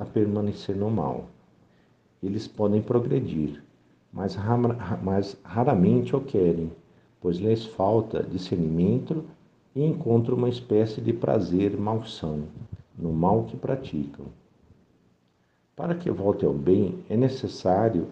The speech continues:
sejam violentamente chocados e punidos, porque seus cérebros tenebrosos só se esclarecem pelo castigo. Os espíritos fracos,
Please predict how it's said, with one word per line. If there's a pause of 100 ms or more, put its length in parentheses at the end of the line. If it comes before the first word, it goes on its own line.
(120)
sejam
violentamente
chocados
e
punidos, (800)
porque
seus
cérebros
tenebrosos (300)
só
se
esclarecem
pelo
castigo. (1400)
Os
espíritos
fracos,